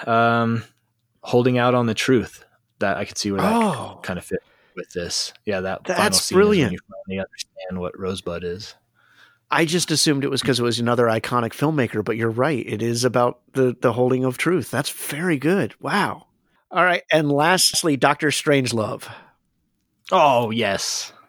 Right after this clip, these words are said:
Speaker 1: Yes. Um, oh, I gotta rewatch that one again. I have no clue why that would have anything to do with, <laughs> with,
Speaker 2: <laughs>
Speaker 1: with Rashomon, but, um,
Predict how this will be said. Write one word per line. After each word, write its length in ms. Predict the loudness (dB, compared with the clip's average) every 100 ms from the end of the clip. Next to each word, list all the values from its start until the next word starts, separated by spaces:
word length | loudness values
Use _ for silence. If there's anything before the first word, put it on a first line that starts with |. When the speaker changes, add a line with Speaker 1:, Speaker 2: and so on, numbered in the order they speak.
| _ _
Speaker 1:
Yes. 360 | -6 -4 -6 -4
Um, 840 | -2 0 0 -2 -4 -4 -6 -8 _ _ _
oh, 100 | 2
I 120 | 2
gotta 160 | 2 -2
rewatch 440 | -2 -2 -4 -4
that 180 | -4 -4
one 120 | -6
again. 300 | -8 -8 -10 -12 -18 -20 -20 _
I 100 | 0
have 160 | 0 0
no 360 | -2 0 -2
clue 220 | -4 -6 -4
why 200 | -4 -4
that 180 | -6
would 120 | -6 -6
have 160 | -8
anything 380 | -8 -10 -10 -10
to 60 | -8
do 140 | -6
with, 160 | -6 -6 -8 -12 -6 0
<laughs> 0 | 2 2 4 6 8
with, 260 | 8 4 2
Speaker 2:
<laughs> 400 | -2 -2 -10 0
Speaker 1:
with 120 | 4
Rashomon, 760 | 6 4 4 2 2 2 2 2
but, 240 | 2 4
um, 520 | 2 2 0 -2 -4